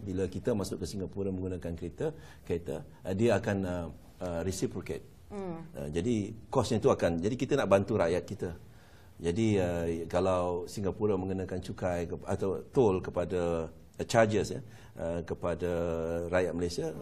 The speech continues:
Speaker 1: then the net effect is akan, akan memudaratkan rakyat. So, we prefer, it's okay. Um, kita, kita rasakan E D L, uh, uh, mampu untuk, uh, tidak mengenakan cukai ataupun tol kepada mana-mana, um,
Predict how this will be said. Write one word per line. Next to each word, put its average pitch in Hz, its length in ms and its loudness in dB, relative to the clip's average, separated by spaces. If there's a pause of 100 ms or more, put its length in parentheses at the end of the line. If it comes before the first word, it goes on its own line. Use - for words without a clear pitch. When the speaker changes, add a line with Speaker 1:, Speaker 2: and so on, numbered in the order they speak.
Speaker 1:
then 107 240 2
the 110 80 0
net 107 160 0
effect 101 260 -4
is - 140 -12
akan, 85 320 -4
akan 90 380 -4
memudaratkan 85 580 0
rakyat. 80 320 -6 (400)
So, 113 240 4
we 107 160 4
prefer, 113 480 2 (180)
it's - 140 -2
okay. 107 320 0 (320)
Um, 87 480 -6
kita, 101 480 0
kita 98 240 -2
rasakan 104 480 0
E 95 80 -2
D 98 240 -2
L, 101 320 -2
uh, 92 300 -6 (500)
uh, 82 400 -8 (400)
mampu 104 400 2
untuk, 92 720 -2
uh, 90 160 -8
tidak 92 240 -2
mengenakan 90 400 -4
cukai 85 400 -4
ataupun 92 400 -4
tol 98 240 2
kepada 85 320 -6
mana-mana, 87 800 -4
um, 87 480 -10